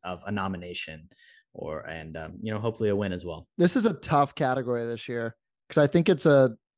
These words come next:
Speaker 2: in my eyes, it's a three horse race. Um, not to spoil what I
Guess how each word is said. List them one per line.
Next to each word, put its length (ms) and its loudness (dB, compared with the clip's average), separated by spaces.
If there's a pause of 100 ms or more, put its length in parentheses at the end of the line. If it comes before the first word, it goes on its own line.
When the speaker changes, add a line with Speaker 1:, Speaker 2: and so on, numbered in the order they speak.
(320)
Speaker 2:
in 120 2
my 120 6 (160)
eyes, 100 4
it's 120 -4
a 40 0
three 320 -2
horse 300 0
race. 560 -12 (200)
Um, 580 0
not 300 -2
to 200 -2 (100)
spoil 680 2
what 160 0
I 100 2